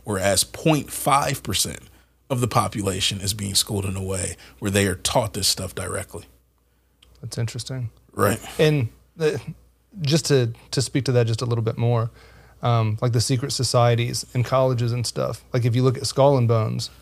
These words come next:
Speaker 2: a lot of Skull and Bones people are in high positions of authority all throughout America.
Speaker 1: Right.
Speaker 2: And that's a s-, minute amount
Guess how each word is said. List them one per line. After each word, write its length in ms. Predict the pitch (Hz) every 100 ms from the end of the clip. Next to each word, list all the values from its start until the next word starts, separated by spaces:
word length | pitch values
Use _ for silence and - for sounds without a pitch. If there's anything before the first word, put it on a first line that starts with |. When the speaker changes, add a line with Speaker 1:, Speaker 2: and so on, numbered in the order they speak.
| -
Speaker 2:
a 80 | 120
lot 380 | 117 123 139
of 80 | 131
Skull 360 | - - 131 135
and 100 | 117
Bones 260 | 117 113 110
people 380 | 131 120 117 113
are 220 | 120 -
in 240 | 139 135 127
high 320 | 107 117 120
positions 480 | - 120 123 127 117
of 60 |
authority 500 | 110 - 123 123 113 117
all 160 | 113
throughout 380 | 113 113 113 110
America. 500 | 107 123 117 - - -
Speaker 1:
Right. 220 | 104 90 - - - -
Speaker 2:
And 140 | 127
that's 160 | 131 123
a 160 | 120 - _ _ _ _ _ _
s-, 140 | - - _ _ -
minute 640 | 143 135 135 139 180 156 -
amount 380 | 123 120 113